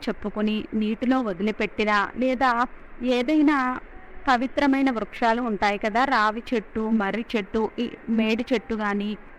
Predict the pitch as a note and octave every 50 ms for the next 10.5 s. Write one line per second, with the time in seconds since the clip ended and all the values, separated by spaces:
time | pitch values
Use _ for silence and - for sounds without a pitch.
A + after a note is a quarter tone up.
0 | - - G#3+ A#3+ A3+ A3 G3+ A3+ A3+ - - - - - - - - - - -
1 | A#3+ C4 C4+ C#4 C#4+ D4 E4+ E4 C#4+ B3 - - - C4+ B3+ B3+ A#3 A3+ A3 A3
2 | G3+ A3 A3+ A3 G#3 G#3 G#3 - - C#4 C4 C4 C4+ B3+ - B3 A#3 A3 A#3 A#3
3 | - A3+ G3 G3 G3+ G#3+ - D#4 - - C4+ A3+ - - A#3+ A#3+ A#3 B3 B3 -
4 | A3 G#3 G#3 A3 A3+ A3+ A3 G#3 - - B3+ F4 G#4+ A4 - - - - - -
5 | - D4+ E4 D#4+ - E4+ D4 B3+ A3 A3 A3 B3 C#4 D#4+ - E4+ E4+ - - A#3+
6 | G#3+ A3 A3 - - C#4 C4+ C#4+ A#3+ G#3+ G3+ G#3+ A3 A3 A3 A3 A3 A3 - -
7 | - C4 D4 - - B3 G#3 G3+ A3 A3 - D4+ D4+ D4+ - - A3 A3 G#3 G#3
8 | G#3+ A#3+ B3 - A#3+ A3 A3 A3+ A3+ - - - - B3 - - F4+ F4+ - B3+
9 | A#3 G#3 G#3+ G#3+ A#3+ B3 B3+ A#3+ A3+ G#3+ G#3 A#3 A#3+ - B3+ G#3+ G3+ G#3+ A#3 A#3+
10 | - A3 G#3+ - A3 G#3+ G#3 G#3+ G#3+ G#3+